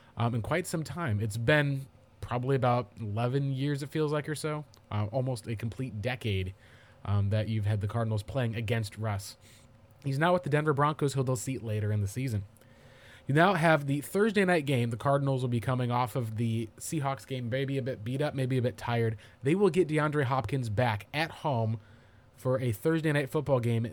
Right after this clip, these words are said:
the first nationally televised game of the year for the Cardinals. They have four of those on the docket for this year. After that, you've got probably the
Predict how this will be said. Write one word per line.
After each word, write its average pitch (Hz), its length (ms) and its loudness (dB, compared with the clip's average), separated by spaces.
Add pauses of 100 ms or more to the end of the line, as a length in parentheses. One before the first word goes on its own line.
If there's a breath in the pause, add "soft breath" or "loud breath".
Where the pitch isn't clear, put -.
the 117 200 -2
first 160 460 -2
nationally 131 540 -2
televised 120 560 0
game 113 240 0
of 104 220 -2
the 104 80 0
year 104 280 2
for 104 260 -4
the 98 80 -6
Cardinals. 101 500 -4 (400 loud breath)
They 123 80 2
have 110 280 2
four 139 380 2
of 120 140 2
those 117 240 4
on 117 240 -2
the 110 60 2
docket 107 380 -4
for 110 120 -8
this 104 180 -4
year. 156 240 -2 (1400 loud breath)
After 123 280 -2
that, 143 240 4
you've 135 180 0
got 135 240 2
probably 175 380 0
the 151 320 -4